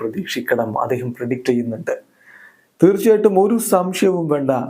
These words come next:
ഒരു സർപ്രൈസും വേണ്ട. അദ്ദേഹം ഇന്നലെ പറയുകയാണ്, "നാളത്തെ കളിയിൽ ഞങ്ങൾ നന്നായിട്ട് ഡിഫെൻഡ് ചെയ്യേണ്ടി വരും അവരുടെ കൗണ്ടർ അറ്റാക്കുകൾ ഒഴിവാക്കാൻ വേണ്ടി.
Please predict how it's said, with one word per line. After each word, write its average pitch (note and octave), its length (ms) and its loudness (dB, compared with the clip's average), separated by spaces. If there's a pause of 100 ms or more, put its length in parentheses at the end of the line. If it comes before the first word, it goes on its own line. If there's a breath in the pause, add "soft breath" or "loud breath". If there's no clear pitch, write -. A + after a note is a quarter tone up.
ഒരു D#3+ 220 0
സർപ്രൈസും F3 840 -2
വേണ്ട. B2 240 0
അദ്ദേഹം C3+ 580 -2
ഇന്നലെ C#3+ 200 0
പറയുകയാണ്, C3 560 -2
"നാളത്തെ C#3 380 0 (180)
കളിയിൽ D3 460 -2 (580 loud breath)
ഞങ്ങൾ A3+ 160 2
നന്നായിട്ട് A#3 440 4
ഡിഫെൻഡ് G3+ 380 2
ചെയ്യേണ്ടി F#3+ 280 0
വരും D#3 360 0
അവരുടെ C#3+ 300 0
കൗണ്ടർ E3 540 0
അറ്റാക്കുകൾ D3+ 540 0
ഒഴിവാക്കാൻ B2 600 -2
വേണ്ടി. G2+ 340 -6